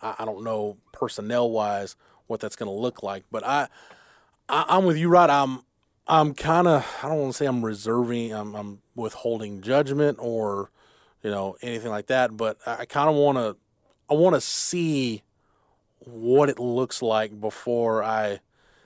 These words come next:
get my hopes up or start assuming that this thing is gonna be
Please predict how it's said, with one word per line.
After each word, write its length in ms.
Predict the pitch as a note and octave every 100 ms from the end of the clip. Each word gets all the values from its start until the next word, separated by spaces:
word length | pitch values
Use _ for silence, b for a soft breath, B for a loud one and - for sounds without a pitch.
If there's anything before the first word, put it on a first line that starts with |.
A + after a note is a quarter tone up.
| b A#2+
get 180 | C3+
my 100 | A2
hopes 320 | G#2 C#3 - C#3
up 200 | B2 A2
or 40 |
start 240 | - B2
assuming 460 | G#2+ - C3+ B2 A2+
that 160 | G#2+ -
this 140 | G#2+
thing 180 | - A2
is 140 | G#2
gonna 260 | A2 A#2 A2
be 480 | G2 A2 G#2 G2